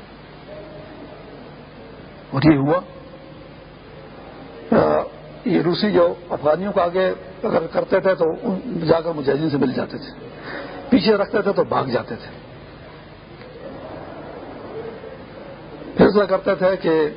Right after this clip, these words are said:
آگے روسی ہوتے تھے، درمیان میں ان کو رکھتے تھے، پیچھے وہ ہوتے تھے۔ تو آگے روسی نے جا کر آپریشن کیا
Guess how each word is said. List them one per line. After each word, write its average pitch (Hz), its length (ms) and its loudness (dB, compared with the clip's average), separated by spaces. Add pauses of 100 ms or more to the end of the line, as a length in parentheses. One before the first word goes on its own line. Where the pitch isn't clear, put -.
(580)
آگے 175 300 4
روسی 185 260 2
ہوتے 190 200 4
تھے، 170 140 4
درمیان 156 340 2
میں 190 80 -4
ان 185 60 -4
کو 180 100 2
رکھتے 160 220 0
تھے، - 80 -6
پیچھے - 220 4
وہ 120 100 4
ہوتے 104 180 -8
تھے۔ - 120 -12 (1600)
تو 247 100 8
آگے 175 160 6
روسی 185 260 6
نے 190 100 6
جا 170 160 6
کر 170 140 2 (280)
آپریشن 202 380 2
کیا 175 200 4